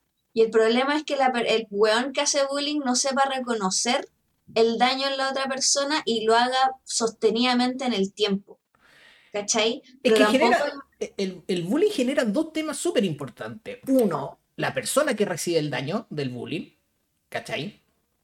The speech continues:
Speaker 2: Y estamos hablando que es un niño que hace bullying. Esa persona también está dañada, ¿cachai?
Speaker 1: Palpico, sí.
Speaker 2: Sí, pues entonces como problemas de autoestima, lo más probable es que una de las mismas cosas, o violencia, y muchos factores que, que pueden
Speaker 1: Pero
Speaker 2: gatillar de
Speaker 1: también
Speaker 2: que
Speaker 1: es una necesidad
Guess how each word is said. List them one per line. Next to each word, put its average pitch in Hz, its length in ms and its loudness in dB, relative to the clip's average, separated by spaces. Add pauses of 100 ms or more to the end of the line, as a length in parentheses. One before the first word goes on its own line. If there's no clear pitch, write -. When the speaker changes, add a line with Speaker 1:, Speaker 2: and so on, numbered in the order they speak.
(720)
Speaker 2:
Y 294 460 2 (260)
estamos 202 300 2
hablando 240 300 2
que 226 100 2
es 220 140 0
un 180 260 4
niño 254 340 2
que 170 140 0
hace 160 240 -2
bullying. 123 340 -6 (640)
Esa 226 220 4
persona 233 320 2
también 165 260 -2
está 214 180 0
dañada, 113 400 -6 (720)
¿cachai? 139 360 -6
Speaker 1:
Palpico, 196 680 -2 (100)
sí. 226 360 -4
Speaker 2:
Sí, 294 260 2
pues - 180 -4
entonces 226 300 0
como 214 320 2 (200)
problemas 196 420 0
de 196 60 4
autoestima, 165 640 -2
lo 143 80 -2
más 139 180 -4
probable 135 420 -2
es 135 40 -18
que 151 100 -6
una 156 140 -4
de 147 80 -2
las 135 160 -2
mismas 147 260 -2
cosas, 165 420 2
o 202 280 4
violencia, 165 760 2
y 170 180 -4
muchos 214 360 0
factores 160 540 -2
que, 151 300 -4
que 147 100 -4
pueden 156 340 -2
Speaker 1:
Pero - 140 4
Speaker 2:
gatillar 269 100 0
de - 100 4
Speaker 1:
también 320 260 2
Speaker 2:
que 403 60 2
Speaker 1:
es 381 140 0
una 370 200 0
necesidad 320 580 2